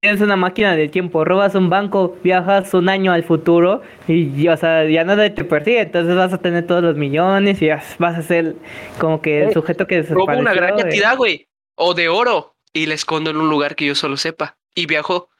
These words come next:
Speaker 2: cien años después, güey. Por ejemplo, la robo en
Speaker 1: Ala.
Speaker 2: Estados Unidos, vengo y la entierro donde es mi casa, güey. Justamente en una orillita, güey, y yo sé que ahí está y lo desentierro, güey, y me vuelvo un rico, güey.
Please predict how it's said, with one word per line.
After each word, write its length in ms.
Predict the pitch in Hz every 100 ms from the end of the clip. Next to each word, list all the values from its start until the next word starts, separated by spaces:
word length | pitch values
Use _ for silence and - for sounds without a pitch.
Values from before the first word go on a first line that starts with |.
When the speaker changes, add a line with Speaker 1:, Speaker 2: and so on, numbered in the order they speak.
| _
Speaker 2:
cien 320 | - 160 147
años 240 | 143 147
después, 360 | 131 127 139 151
güey. 180 | 147 - _ _ _
Por 140 | 165
ejemplo, 280 | 208 208 196
la 140 | 160
robo 160 | 160 185
en 40 |
Speaker 1:
Ala. 80 | 220
Speaker 2:
Estados 220 | 214 226
Unidos, 300 | 226 226 214
vengo 380 | 156 175 214 254 _ - -
y 60 | 151
la 80 | 170
entierro 320 | 160 170 190
donde 180 | 180 160
es 140 | 151
mi 100 | 165
casa, 360 | 147 180 - 170
güey. 240 | 143 147 _ _ _ _ _ _
Justamente 580 | - 190 202 214 214 220
en 80 |
una 120 | 202 214
orillita, 420 | 180 143 180 190
güey, 180 | 147 139
y 120 | 143
yo 140 | 151 156
sé 120 | 185
que 120 | 156
ahí 40 |
está 220 | 151 - 180
y 20 |
lo 100 | 175
desentierro, 520 | 151 147 139 160 196
güey, 160 | 190 196
y 100 | -
me 120 | 151 143
vuelvo 240 | 127 139
un 80 | 151
rico, 340 | 156 165 165
güey. 140 | 143